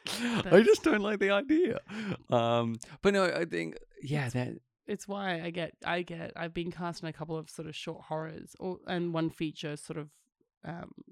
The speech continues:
Speaker 1: Plain.
Speaker 2: horror thriller, but it's because generally, like, I think I remember the one, it's called Saving Grace, and it's still in post. Um,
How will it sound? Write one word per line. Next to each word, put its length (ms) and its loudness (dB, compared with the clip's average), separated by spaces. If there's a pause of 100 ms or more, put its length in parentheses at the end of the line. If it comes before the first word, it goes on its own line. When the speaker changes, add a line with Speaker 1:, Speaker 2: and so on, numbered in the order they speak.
(420)
Speaker 1:
Plain. 300 -8
Speaker 2:
horror 340 0
thriller, 320 -8
but 180 -8
it's 160 -12
because 500 -6
generally, 460 -8
like, 220 -12
I 40 -10
think 180 -10
I 60 -8
remember 560 -8
the 80 -12
one, 200 -6
it's 100 -18
called 260 -10
Saving 320 -8
Grace, 380 -12
and 160 -8
it's 120 -16
still 240 -10
in 100 -8
post. 480 -14
Um, 160 -10